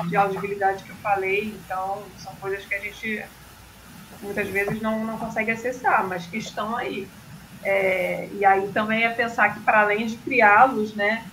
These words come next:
existe, tem, tem uma demanda também por poder recuperar esses saberes, e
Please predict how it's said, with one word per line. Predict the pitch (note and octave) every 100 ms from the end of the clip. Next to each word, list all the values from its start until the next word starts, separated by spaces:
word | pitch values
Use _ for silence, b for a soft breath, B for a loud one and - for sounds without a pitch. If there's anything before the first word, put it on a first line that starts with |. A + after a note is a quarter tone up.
| - - - G4
existe, | F3 F#3 G#3 - - - - - - - - - - -
tem, | A#3 G#3+
tem | - A3
uma | A#3
demanda | B3 A#3 A3+ B3
também | B3+ A3+ A#3
por | C4
poder | - B3+ G#3+
recuperar | A#3 - - E4 C4+ G#3+ - - - -
esses | G3 G3 G#3+
saberes, | G3+ G3 F#3 F#3+ G#3+ F#3+ F3+ F3
e | F#3+ F#3+ F3